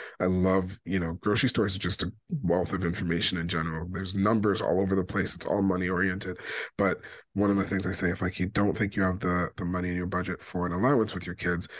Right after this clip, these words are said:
let them manage part of a budget line in your, in your, um, in your budget. So say you're in charge of, uh, breakfast. You buy the breakfast foods and you give them the amount of money. And this only works if you're doing a, have a budget and you can actually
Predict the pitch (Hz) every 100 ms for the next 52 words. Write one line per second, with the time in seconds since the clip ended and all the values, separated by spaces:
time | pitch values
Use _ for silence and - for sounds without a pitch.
0 | - - - _ 92 98 113 101 95 98
1 | 95 - - 92 95 90 - 95 98 90
2 | 92 85 85 85 87 85 85 82 - 87
3 | 87 85 85 85 85 85 85 87 _ 101
4 | 87 147 131 82 - 92 87 90 87 87
5 | - - 95 101 101 95 95 87 95 95
6 | - - - 87 85 82 - 85 - -
7 | - - _ _ _ _ _ _ - 98
8 | 92 90 90 85 80 92 - 69 - -
9 | - 87 87 95 95 104 95 92 90 90
10 | 101 87 92 87 87 90 131 135 110 123
11 | 98 98 107 104 90 85 85 110 104 90
12 | 87 85 69 80 87 98 87 - 85